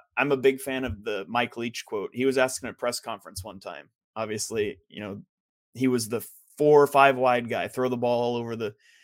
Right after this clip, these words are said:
yard. And he was asked one time about being balanced. And he said the quote, and I'll butcher it, so I'll just, I won't try to quote him directly, but he basically said that it's stupid to hand the ball to your running back fifty percent of the plays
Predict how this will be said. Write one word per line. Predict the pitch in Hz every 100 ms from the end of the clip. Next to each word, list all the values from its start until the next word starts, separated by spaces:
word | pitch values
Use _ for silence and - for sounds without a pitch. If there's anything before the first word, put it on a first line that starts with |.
| _ _
yard. | 113 110 110 110
And | 117
he | 135
was | 127
asked | 117 135 -
one | 117 120
time | 117 113
about | 113 - 117
being | 117 113
balanced. | 110 123 110 101 -
And | 92 87 _ _ _
he | - 135
said | - 147 131
the |
quote, | 127 135 127
and | 120
I'll | 113
butcher | 117 127 107 101
it, | -
so | 110
I'll | 113
just, | 107 - - - _
I | 113
won't | 113 -
try | 123 110
to | 104
quote | 110 107
him | 107
directly, | 104 117 113 107
but | 120
he | 120
basically | 135 143 - 120
said | 117 117 117 117
that | 98 - _ _ _ -
it's | 123 -
stupid | - 165 147 92 107 - _
to | -
hand | 131 139
the | 135
ball | 131 127
to | 127
your | 117
running | 127 135
back | 117 101 -
fifty | 117 120
percent | - - 113 107
of |
the | 104
plays | - 90 98 98